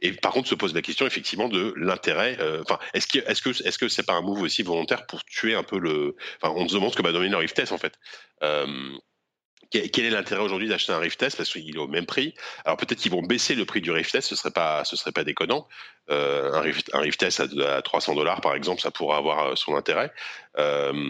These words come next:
mais par contre, oui, c'est, c'est absolument, euh, absolument génial comme, euh, comme idée. Et, et il y a eu, euh, il y a eu quelques sites américains qui, qui ont, donc, qui étaient à la conférence, qui ont commencé à écrire des papiers,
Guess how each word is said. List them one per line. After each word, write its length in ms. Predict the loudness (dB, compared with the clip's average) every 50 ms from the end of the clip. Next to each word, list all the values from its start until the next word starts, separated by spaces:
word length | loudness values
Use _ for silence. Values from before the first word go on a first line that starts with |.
| -2 -2 -2 -4 -4 -6 -8 -6 -2
mais 120 | 0 2
par 180 | 2 2 2 2
contre, 340 | 0 0 0 2 2 2 2
oui, 180 | 2 2 0
c'est, 240 | 0 0 0 0 0
c'est 160 | 0 0 0
absolument, 640 | 0 0 0 0 0 0 2 2 2 2 2 2 2
euh, 260 | 2 2 2 0 0 0
absolument 460 | 0 0 0 2 2 2 2 2 2
génial 280 | 2 2 0 0 0 2
comme, 200 | 2 2 4 4
euh, 160 | 2 2 2
comme 180 | 2 2 2 2
idée. 200 | 2 0 0 0 0 0 0 2
Et, 140 | 2 2 2
et 120 | 2 2 2
il 60 | 2
y 60 | 4
a 80 | 4 2
eu, 220 | 2 2 2 2
euh, 340 | 2 2 2 2 2 0 0 -2 -2 -6 -8 -10 -10 -12 -16 -20 _ _
il 80 | -2 -2
y 20 |
a 60 | 0 0
eu 40 |
quelques 260 | 2 0 0 0 0 -2
sites 140 | 0 0 0
américains 340 | 2 2 2 2 0 0 -2
qui, 160 | -2 -4 -6
qui 100 | -6 -6 -4
ont, 380 | -4 -4 -4 -4 -4 -6 -6 -6
donc, 160 | -6 -6 -4
qui 100 | -4 0
étaient 100 | 0 2
à 40 | 2
la 80 | 2 0
conférence, 400 | -2 -2 0 2 2 2 0 -2
qui 80 | -2
ont 40 | -2
commencé 280 | 0 2 2 2 2 2
à 40 | 2
écrire 160 | 2 2 2
des 80 | 2 2
papiers, 340 | 2 2 2 2 0 0